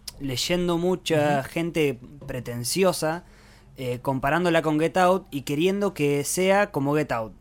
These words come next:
Speaker 1: Y son películas diferentes.
Speaker 2: Ah, y esto que me decías que le dicen el nuevo Shyamalan.
Speaker 1: Claro, y, y, y la, y la
Speaker 2: No es lo mismo. O
Speaker 1: Sí.
Speaker 2: sea, son, además son diferentes, o sea, tienen cosas diferentes.
Speaker 1: Claro, pero, pero esto de querer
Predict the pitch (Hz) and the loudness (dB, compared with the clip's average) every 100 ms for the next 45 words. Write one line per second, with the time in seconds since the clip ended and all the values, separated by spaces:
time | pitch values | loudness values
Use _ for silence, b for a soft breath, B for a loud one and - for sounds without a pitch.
0 | - 156 233 240 214 190 185 208 196 160 | -10 -6 -4 -2 -2 -4 -2 0 0 0
1 | 170 160 156 165 165 143 123 165 160 147 | 2 4 4 4 2 2 -2 0 0 0
2 | 135 143 151 131 135 135 - 143 147 131 | -2 -2 -2 -2 -2 -2 -2 -2 -2 -4
3 | 113 - - - 208 196 175 151 147 151 | -6 -12 -10 4 6 6 6 4 2 0
4 | 147 147 156 151 147 151 151 156 151 156 | -2 -2 0 2 2 0 -2 -2 0 0
5 | 151 143 131 120 117 101 95 - - 135 | 0 0 0 0 -2 -6 -10 -12 -6 0
6 | - - 147 147 196 - 220 208 131 143 | 0 2 0 2 0 0 -2 -2 -2 -4
7 | 127 117 123 165 156 131 135 120 101 113 | -4 -6 -2 0 0 -2 -6 -8 -8 -8
8 | 107 95 b b b - 180 147 - 143 | -8 -12 b b b 0 2 2 2 0
9 | 147 - 143 175 190 190 127 139 156 165 | -2 -4 -2 -2 2 2 0 0 0 0